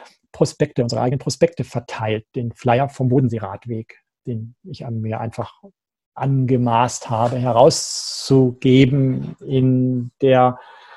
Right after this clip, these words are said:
positiven Dreistigkeit, so zu tun, als ob ich der Bodenseeradweg wäre, der ich dadurch irgendwie auch wurde.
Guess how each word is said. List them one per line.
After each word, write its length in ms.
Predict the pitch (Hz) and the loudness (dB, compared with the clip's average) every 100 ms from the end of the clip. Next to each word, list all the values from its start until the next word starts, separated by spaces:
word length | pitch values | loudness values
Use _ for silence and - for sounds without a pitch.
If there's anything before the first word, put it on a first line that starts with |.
| - - - | -20 -20 2
positiven 600 | 165 175 - 175 151 139 | 4 6 6 6 6 4
Dreistigkeit, 760 | 131 131 - - 147 135 135 | 6 4 2 0 4 4 2
so 200 | - 143 | 0 0
zu 140 | 131 127 | 0 -2
tun, 160 | - | 0
als 120 | 135 | 2
ob 80 | 139 | 2
ich 60 | 123 | 2
der 100 | 135 | 2
Bodenseeradweg 800 | 120 127 127 117 117 - 127 110 | 4 4 6 4 2 0 -4 0
wäre, 340 | 113 123 113 | 2 4 4
der 160 | 107 107 | 0 -4
ich 80 | - | -2
dadurch 280 | 117 120 | -2 0
irgendwie 280 | 147 120 117 | 0 2 2
auch 160 | 127 - | 2 -2
wurde. 380 | 110 123 131 | 4 8 8